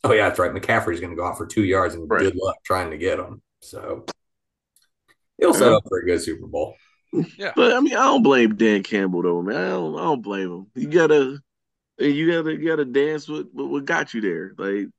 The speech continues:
Speaker 2: he been doing it all season, and, I mean, the only thing with him, like, right now,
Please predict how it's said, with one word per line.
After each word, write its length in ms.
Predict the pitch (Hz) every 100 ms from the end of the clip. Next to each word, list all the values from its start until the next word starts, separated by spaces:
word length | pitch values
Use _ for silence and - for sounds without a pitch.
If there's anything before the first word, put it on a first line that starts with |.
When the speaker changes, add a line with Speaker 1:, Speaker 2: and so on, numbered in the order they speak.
| _ _ _ -
Speaker 2:
he 160 | 104 131
been 200 | 131 131
doing 240 | 139 151
it 80 | 143
all 180 | 151 151
season, 540 | - 143 151 151 165
and, 320 | 147 107 104 107 _ _ _ _ _ _ _ _
I 80 | 101
mean, 160 | 117 110
the 60 | 117
only 220 | 139 147
thing 280 | 156 156 147
with 180 | 117
him, 540 | 139 170 160 147 139 - -
like, 200 | 104 104
right 260 | 113 117
now, 600 | 117 139 165 127 127 131